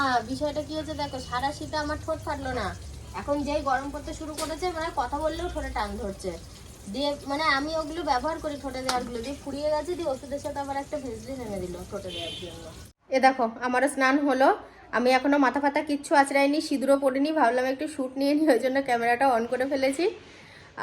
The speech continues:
আর এবার দেখি সিঁদুর টিঁদুর পরে বাবাকে খেতে দেবো। আজকে মায়ের খাওয়া হয়ে গেছে, রান্নার পরে পরেই মা সেভাবে কিছু খায়নি সকালে,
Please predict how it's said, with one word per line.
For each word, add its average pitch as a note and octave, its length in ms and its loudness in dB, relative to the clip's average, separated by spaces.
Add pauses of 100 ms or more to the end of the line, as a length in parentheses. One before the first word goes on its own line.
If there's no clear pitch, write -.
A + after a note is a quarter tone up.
(100)
আর F#3 180 4 (280)
এবার G#3+ 340 6
দেখি G#3+ 280 -2 (140)
সিঁদুর G#3+ 260 -2
টিঁদুর A3 240 -2
পরে A#3 180 2
বাবাকে A3+ 360 6
খেতে A#3 220 0
দেবো। B3 200 4
আজকে B3 340 4
মায়ের C4 260 4
খাওয়া C#4 240 6
হয়ে C#4+ 240 4
গেছে, F#3+ 280 2
রান্নার G#3 340 2
পরে A3 200 2
পরেই A3 220 2
মা A3 180 2
সেভাবে A3+ 340 0
কিছু A#3+ 220 -6
খায়নি A#3 380 2
সকালে, A#3 360 4